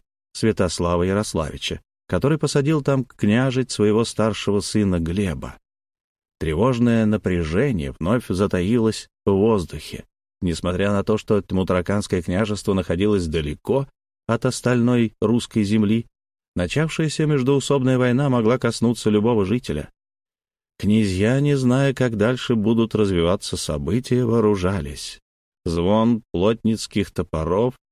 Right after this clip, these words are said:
сменился звоном оружия. Отважный князь Ростислав собрал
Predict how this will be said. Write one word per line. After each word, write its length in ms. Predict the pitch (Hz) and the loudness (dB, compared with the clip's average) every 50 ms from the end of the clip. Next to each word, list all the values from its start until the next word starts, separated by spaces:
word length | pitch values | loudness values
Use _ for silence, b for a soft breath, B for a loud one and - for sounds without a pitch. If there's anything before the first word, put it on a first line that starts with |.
| _ _ - | _ _ -12
сменился 640 | - - 123 123 120 113 117 120 113 - - 104 95 | -2 2 2 4 4 4 4 2 0 0 0 -2 0
звоном 520 | 90 87 85 90 90 87 82 80 80 78 _ | 0 0 0 2 0 0 -2 -2 -4 -6 _
оружия. 640 | - 87 92 85 85 82 76 71 69 71 73 73 - _ _ _ _ _ _ _ _ _ _ _ _ _ _ _ _ _ _ _ _ _ _ _ _ _ _ _ - | -8 -8 -6 -4 -6 -6 -8 -8 -12 -12 -14 -14 -18 _ _ _ _ _ _ _ _ _ _ _ _ _ _ _ _ _ _ _ _ _ _ _ _ _ _ _ -4
Отважный 540 | 95 98 - 107 117 156 170 156 156 160 147 | -4 -2 0 0 2 2 2 0 0 0 -2
князь 360 | - - 135 156 165 147 - | 0 0 0 0 0 0 0
Ростислав 640 | 139 135 123 - - 123 110 - 120 123 151 147 | 0 -2 -2 -2 -2 -2 -2 0 0 0 0 0
собрал 460 | - - 131 123 123 131 147 143 143 | 0 -2 0 2 2 2 2 0 -2